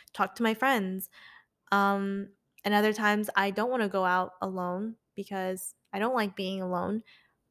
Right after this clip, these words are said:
But it's gonna be a slow progress. It's,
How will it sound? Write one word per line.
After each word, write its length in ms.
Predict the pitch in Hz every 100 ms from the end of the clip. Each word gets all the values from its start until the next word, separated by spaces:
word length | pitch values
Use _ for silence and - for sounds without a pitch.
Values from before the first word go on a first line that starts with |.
| -
But 360 | 220 208 202 190 - -
it's 220 | 226 -
gonna 180 | 269 269
be 360 | 262 262 254
a 60 | 247
slow 300 | - 247 226
progress. 640 | 233 226 208 214 214 220
It's, 340 | 220 214 -